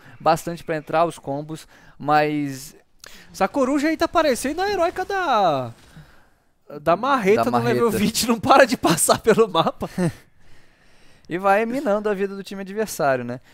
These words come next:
Speaker 1: O jogo, apesar de tá com uma boa vantagem, o time do Ocelot, eu ainda sinto que a Right Click Heroes pode realmente ganhar essa partida, não tá na mão de ninguém. E temos que ver como é que vai ser os próximos teamfights, que elas vão definir muito, porque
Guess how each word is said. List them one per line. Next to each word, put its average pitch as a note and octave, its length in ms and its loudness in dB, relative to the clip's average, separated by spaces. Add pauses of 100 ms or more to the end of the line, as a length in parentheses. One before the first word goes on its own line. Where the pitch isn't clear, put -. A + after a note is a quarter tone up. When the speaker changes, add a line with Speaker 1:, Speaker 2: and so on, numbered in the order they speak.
(360)
Speaker 1:
O A#3 140 -6
jogo, B3 220 2
apesar A3 320 0
de G3 100 -10
tá F#3 160 -2
com F#3+ 260 -8
uma F3 240 0
boa E3+ 200 0
vantagem, F3+ 360 -2
o E3+ 60 -14
time E3+ 140 -12
do E3 60 -4
Ocelot, D#3 640 -2 (960)
eu F#3 280 2
ainda A3 580 -2
sinto G#3 400 -8
que G#3 240 -4
a G3 80 4
Right F#3 220 -4
Click F3+ 260 -12
Heroes F3 180 -8
pode F3+ 300 -8
realmente D#3 960 -10 (840)
ganhar D#3 400 0
essa G#3 160 -4
partida, D#3+ 340 -4
não E3 60 -12
tá D#3 160 0
na D3+ 100 -2
mão D3+ 180 -6
de D#3+ 120 -14
ninguém. D3 440 -8 (520)
E F3 160 -8
temos G3 320 -4
que B3 120 -8
ver G3+ 140 -2
como G#3+ 160 -6
é G#3+ 60 -4
que G#3 80 -12
vai G#3+ 100 -4
ser G#3+ 140 -4
os G#3 120 -4
próximos G3 360 -8
teamfights, A#3+ 360 -6
que - 60 -10
elas G3 140 -2
vão G3+ 100 -6
definir G#3+ 320 -8
muito, G#3+ 340 -6
porque D3+ 320 -8